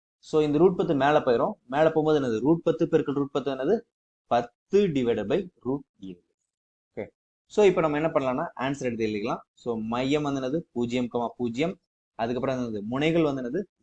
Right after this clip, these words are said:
ஜீரோ, கமா plus or minus A. இங்க ஏங்கிறது ரூட் பத்து. அப்ப ஜீரோ, கமா plus or minus ரூட் டென். ஓகே. அதுக்கப்புறம் குவியங்கள்ங்கிறது என்னது?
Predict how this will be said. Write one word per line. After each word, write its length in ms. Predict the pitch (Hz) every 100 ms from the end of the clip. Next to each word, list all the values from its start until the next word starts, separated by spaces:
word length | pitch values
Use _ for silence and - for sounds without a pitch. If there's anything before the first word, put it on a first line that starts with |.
| 113
ஜீரோ, 300 | 135 156 160
கமா 180 | 143 131 143
plus 160 | 120 -
or 120 | 139
minus 260 | 131 120 -
A. 120 | 127 -
இங்க 180 | 127 117
ஏங்கிறது 460 | 117 135 139 131
ரூட் 200 | 123 127
பத்து. 360 | - 98 175 208 _ _ _
அப்ப 340 | - - 170 - 110
ஜீரோ, 220 | 117 139 147 147
கமா 180 | 117 151 -
plus 180 | 107 -
or 160 | 127 123
minus 300 | 110 110 151 - _
ரூட் 240 | 107 107 _
டென். 220 | 92 82 _ _ _ _ _
ஓகே. 160 | - 104 _ _ _ _ _
அதுக்கப்புறம் 440 | 131 143 156 165 -
குவியங்கள்ங்கிறது 760 | 170 180 196 185 180 160 143 127
என்னது? 220 | 127